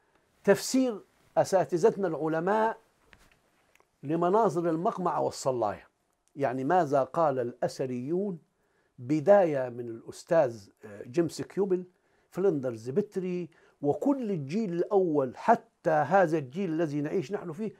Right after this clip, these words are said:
ماذا قالوا عن تفسير مناظر الصلاية والمقمعة؟ هناك ثلاث تفسيرات،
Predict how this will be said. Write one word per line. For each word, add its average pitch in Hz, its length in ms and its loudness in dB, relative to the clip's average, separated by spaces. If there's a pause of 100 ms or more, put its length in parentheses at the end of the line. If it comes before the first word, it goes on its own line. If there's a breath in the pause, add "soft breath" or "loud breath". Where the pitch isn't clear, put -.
(280 soft breath)
ماذا 165 640 4
قالوا 185 480 2
عن 143 300 -4
تفسير 190 640 -6 (320 soft breath)
مناظر 143 680 2
الصلاية 139 640 -4
والمقمعة؟ 180 600 -6 (1000)
هناك 233 340 4
ثلاث 214 380 0
تفسيرات، - 540 -6